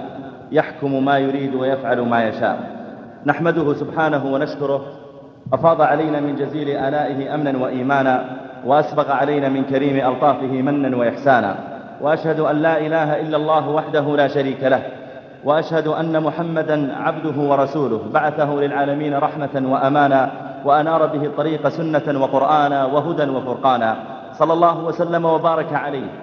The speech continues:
وعلى آله وصحبه ما ذكره الذاكرون الأبرار، وصلى الله وسلم وبارك عليه وعليهم ما تعاقب الليل والنهار، ونسأل الله تعالى أن يجعلنا جميعا من صالح أمته،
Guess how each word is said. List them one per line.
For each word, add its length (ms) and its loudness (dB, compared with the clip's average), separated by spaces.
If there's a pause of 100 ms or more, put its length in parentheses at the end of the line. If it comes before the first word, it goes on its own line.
(240)
وعلى 500 0
آله 280 -2
وصحبه 500 0 (340)
ما 180 4
ذكره 400 0
الذاكرون 560 -2
الأبرار، 460 2 (420)
وصلى 260 0
الله 260 2
وسلم 480 -2
وبارك 460 0
عليه 400 -2
وعليهم 560 -4 (260)
ما 180 2
تعاقب 480 0
الليل 300 0
والنهار، 520 2 (360)
ونسأل 340 -2
الله 340 2
تعالى 480 0
أن 80 -2
يجعلنا 520 0
جميعا 460 -2
من 200 -2
صالح 320 2 (200)
أمته، 400 0